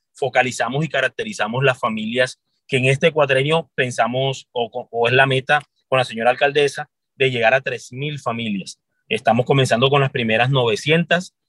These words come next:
eh, esperamos ya en los dos, eh, años que resta del cuatrenio llegar a las dos mil cien que nos hacen falta,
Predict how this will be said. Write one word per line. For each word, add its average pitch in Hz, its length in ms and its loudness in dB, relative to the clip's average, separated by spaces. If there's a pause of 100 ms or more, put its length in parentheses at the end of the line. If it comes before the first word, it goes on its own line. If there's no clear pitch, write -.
(220)
eh, 127 280 -6
esperamos 120 500 0
ya 123 260 6
en 131 120 -6
los 123 120 -6
dos, 113 300 -12 (120)
eh, 107 280 -8
años 120 340 0
que 120 120 -2
resta 120 540 0
del 113 160 -4
cuatrenio 120 600 -2 (320)
llegar 113 260 4
a 117 40 2
las 131 160 2
dos 120 140 -6
mil 117 240 -12
cien 127 200 -6
que 123 120 -2
nos 117 120 -4
hacen 113 280 -2
falta, 175 400 2